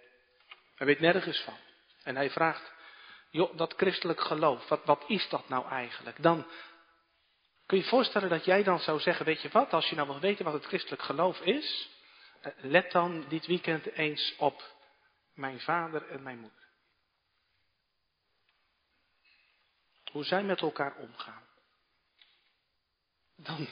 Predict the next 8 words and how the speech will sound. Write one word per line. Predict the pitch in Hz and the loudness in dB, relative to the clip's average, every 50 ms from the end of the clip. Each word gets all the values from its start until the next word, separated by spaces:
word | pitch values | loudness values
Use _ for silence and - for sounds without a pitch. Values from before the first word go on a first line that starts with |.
| - - - - - - - - _ - | -12 -20 -20 -20 -20 -20 -20 -20 _ -14
dan | - 131 127 123 120 117 | -8 -6 -6 -6 -6 -6
zie | 113 123 160 214 220 | -4 -2 -2 -2 -2
je | 226 214 208 202 190 - - - - - - | -2 -4 -4 -4 -8 -12 -16 -20 -18 -10 -6
wat | 143 135 - - | -6 -6 -6 -6
het | 131 113 - - - - | -12 -12 -12 -14 -12 -8
christelijk | - 160 175 185 - - - - 151 135 117 - - | -6 -4 -4 -4 -6 -6 -10 -10 -12 -14 -14 -14 -14
geloof | - - - 117 113 120 139 170 196 202 202 - - - - - - - _ | -14 -12 -12 -12 -10 -4 -2 -2 -2 -2 -4 -8 -12 -18 -18 -18 -20 -20 _
is. | - - 120 - - - - - - - - | -10 -10 -10 -8 -8 -10 -10 -10 -12 -14 -16